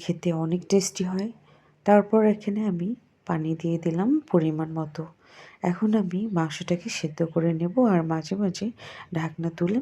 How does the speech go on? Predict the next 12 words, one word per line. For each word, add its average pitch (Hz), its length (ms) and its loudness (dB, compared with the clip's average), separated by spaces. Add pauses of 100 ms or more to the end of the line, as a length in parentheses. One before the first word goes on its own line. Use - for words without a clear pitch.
মাংসটাকে 165 480 0
নেড়ে 160 280 -2
দিতে 160 260 -4
হবে। 156 320 -4 (880)
মাংসর 180 500 2 (460)
ঝোলটা 156 380 0
কমে 170 360 0
এসেছে, 190 420 -2 (680)
আর 156 260 -2 (280)
আবারও 185 360 2
আমি 180 180 0 (140)
মাংসটাকে 151 520 -4